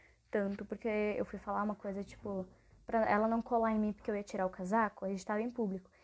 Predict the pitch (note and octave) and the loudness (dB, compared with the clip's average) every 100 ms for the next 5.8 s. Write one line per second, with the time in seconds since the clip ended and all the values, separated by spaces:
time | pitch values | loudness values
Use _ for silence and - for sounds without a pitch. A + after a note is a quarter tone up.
0 | - - A3 G#3+ A#3 A3+ A3 F#4 - B4 | -18 0 2 4 2 4 4 4 4 2
1 | B4 A#4+ B4 F#4+ G3 - - F#3+ F#3 A#3 | 2 0 2 4 2 -4 -12 -10 -4 2
2 | B3 B3 B3 A3 G3 - F#3 F#3 _ - | 6 6 6 2 -2 -6 -6 -6 _ -20
3 | _ - F#4 G#4+ - E4+ A3+ B3+ B3 C4+ | _ -10 -6 -6 2 6 8 8 6 4
4 | D4+ - E4+ C#4+ C#4+ D4 C#4 D#4 D#4 A3 | 4 2 2 2 2 2 2 4 2 0
5 | - A#3 A3 C4 C4 G3 G3 | -2 -6 -4 -2 2 4 4